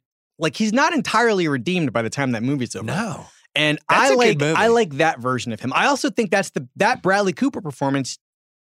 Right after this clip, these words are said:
Speaker 1: completely changed our perception of Bradley Cooper.
Speaker 2: Wait,
Speaker 1: At
Speaker 2: can we
Speaker 1: least
Speaker 2: go back
Speaker 1: mine.
Speaker 2: to Phoenix?
Speaker 1: Yes, yes,
Speaker 2: So
Speaker 1: yes.
Speaker 2: you're talking about how he's owed.
Speaker 1: Mm-hmm.
Speaker 2: This is a theme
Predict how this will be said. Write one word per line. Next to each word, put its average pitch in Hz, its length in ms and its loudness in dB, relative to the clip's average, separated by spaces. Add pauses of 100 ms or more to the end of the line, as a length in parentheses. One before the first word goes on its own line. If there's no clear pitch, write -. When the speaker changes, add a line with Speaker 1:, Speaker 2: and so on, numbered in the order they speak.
(140)
Speaker 1:
completely 226 600 -2
changed 214 520 -2 (160)
our 175 320 2
perception 151 520 -6
of 123 120 -6
Bradley 123 260 -2
Cooper. - 460 -14
Speaker 2:
Wait, 156 160 2
Speaker 1:
At 139 60 0
Speaker 2:
can 147 40 0
we 160 60 2
Speaker 1:
least 160 100 2
Speaker 2:
go 202 80 2
back 208 140 2
Speaker 1:
mine. - 80 -8
Speaker 2:
to 175 100 -4
Phoenix? 147 540 -6
Speaker 1:
Yes, 156 340 -2
yes, 151 220 0
Speaker 2:
So 180 180 2
Speaker 1:
yes. 143 140 2 (160)
Speaker 2:
you're 165 160 -2
talking 190 200 0
about 165 140 0
how 131 200 0
he's 127 360 -4
owed. 95 480 -4 (360)
Speaker 1:
Mm-hmm. 226 300 0
Speaker 2:
This - 220 -2
is 160 140 -4
a 170 100 -2
theme 139 480 -4